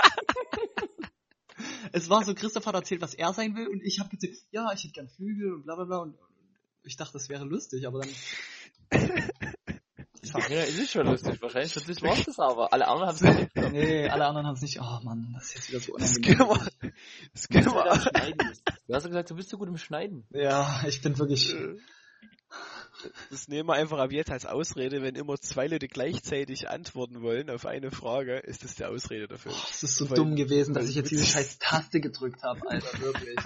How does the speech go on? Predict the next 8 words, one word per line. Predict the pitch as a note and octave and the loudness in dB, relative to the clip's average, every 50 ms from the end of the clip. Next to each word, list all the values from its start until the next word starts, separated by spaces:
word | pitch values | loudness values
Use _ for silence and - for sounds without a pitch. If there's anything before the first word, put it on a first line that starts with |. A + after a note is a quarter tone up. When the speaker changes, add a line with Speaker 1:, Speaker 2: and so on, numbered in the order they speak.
| - _ - | -8 _ -8
Speaker 3:
<laughs> | D3+ - _ - - - - _ _ - - _ _ _ - | -10 -10 _ -10 -12 -12 -12 _ _ -20 -20 _ _ _ -12
Speaker 1:
Oh. | - B2 A2+ A2+ - - - - - - - - - - - - - - - - - - - - - _ _ - D3 | -10 -8 -6 -6 -6 -8 -8 -10 -10 -12 -12 -12 -12 -12 -12 -12 -14 -14 -16 -16 -16 -16 -18 -20 -20 _ _ -14 -12
Speaker 3:
Äh, | C3 B2 A#2+ A#2 A#2+ - C3+ C3+ _ _ _ _ _ _ _ _ _ _ _ _ _ - - - - - - _ _ _ _ _ _ - | -10 -10 -10 -10 -12 -14 -16 -16 _ _ _ _ _ _ _ _ _ _ _ _ _ -20 -20 -20 -20 -20 -20 _ _ _ _ _ _ -12
ja, | G2 G#2+ A#2 | -8 -6 -6
das | A2+ A2 - | -6 -8 -10
passiert | - - A#2+ - B2 A2+ | -14 -14 -14 -12 -12 -12
den | G#2 F#2 - | -14 -14 -14
Besten. | - F#2+ A2 - - _ - | -14 -14 -12 -14 -16 _ -20